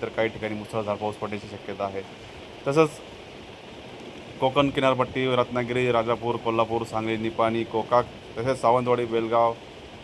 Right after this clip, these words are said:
बागलकोट या ठिकाणीसुद्धा वातावरण ढगाळ असणार आहे आणि काही ठिकाणी पाऊस मुसळधार पडणार आहे, तर काही ठिकाणी मध्यम स्वरूपाचा पाऊस आपल्याला पडताना दिसणार आहे मित्रांनो दोनच्या सुमारास. तसेच पणजी, रिवोना, कारवारा, सिरसी, हवेरी, हुबल्ली,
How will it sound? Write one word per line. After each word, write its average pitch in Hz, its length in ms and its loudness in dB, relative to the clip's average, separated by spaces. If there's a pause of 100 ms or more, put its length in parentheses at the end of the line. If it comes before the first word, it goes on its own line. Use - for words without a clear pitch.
(480)
बागलकोट 135 400 4
या 131 180 4
ठिकाणीसुद्धा 123 480 -2
वातावरण 120 360 2
ढगाळ 110 240 2
असणार 120 320 2
आहे 113 180 2
आणि 113 80 -2
काही 113 200 -2
ठिकाणी 110 340 -4
पाऊस 110 300 -4 (100)
मुसळधार 110 400 0
पडणार 110 300 -2
आहे, 107 140 2
तर 107 140 -10
काही 110 200 0
ठिकाणी 107 340 -4 (420)
मध्यम 110 300 -2
स्वरूपाचा 113 360 0
पाऊस 117 200 0
आपल्याला 107 300 -2 (420)
पडताना 110 320 0
दिसणार 110 360 -4
आहे 104 140 2
मित्रांनो 104 480 -4
दोनच्या 101 260 -8
सुमारास. 95 340 -4 (840)
तसेच 151 200 6
पणजी, 143 440 2
रिवोना, 135 360 4
कारवारा, 123 400 4
सिरसी, 127 520 -6 (680)
हवेरी, 123 380 2 (140)
हुबल्ली, 127 460 0